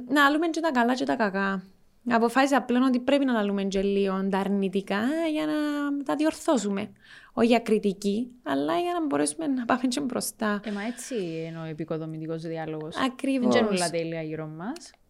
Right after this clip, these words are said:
Speaker 1: Ναι,
Speaker 2: Και μπορούμε να μείνουμε και
Speaker 1: οπότε
Speaker 2: στάσιμοι.
Speaker 1: έχουμε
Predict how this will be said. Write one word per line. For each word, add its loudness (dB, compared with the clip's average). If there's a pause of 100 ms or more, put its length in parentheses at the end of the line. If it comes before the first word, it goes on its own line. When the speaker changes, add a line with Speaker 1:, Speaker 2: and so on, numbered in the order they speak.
(100)
Speaker 1:
Ναι, 6 (300)
Speaker 2:
Και 8
μπορούμε 6
να 2
μείνουμε 4
και 4
Speaker 1:
οπότε 2
Speaker 2:
στάσιμοι. 0 (520)
Speaker 1:
έχουμε 2